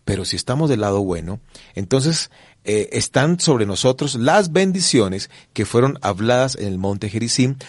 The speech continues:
para los que temen a Dios y obedecen su palabra. Yo le pido a Dios que estemos siempre al lado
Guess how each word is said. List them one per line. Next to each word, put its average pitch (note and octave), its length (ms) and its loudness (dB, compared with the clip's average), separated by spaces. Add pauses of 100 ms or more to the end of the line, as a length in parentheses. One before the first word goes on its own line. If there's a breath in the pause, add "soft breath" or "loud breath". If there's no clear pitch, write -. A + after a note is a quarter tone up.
(240 loud breath)
para D#3 180 2
los B2+ 160 0
que G#2+ 100 -4
temen A#2+ 440 0
a F#2+ 120 -4
Dios A2+ 380 2
y D3+ 160 2
obedecen B2+ 880 0 (220 loud breath)
su - 520 0 (140)
palabra. F2 520 0
Yo G2+ 340 -2
le - 140 -4
pido G#2+ 240 0
a G#2+ 40 0
Dios A2 300 -2
que - 100 -12
estemos G#2 340 -4
siempre A2+ 480 -2
al F#2 200 -4
lado B2 320 -2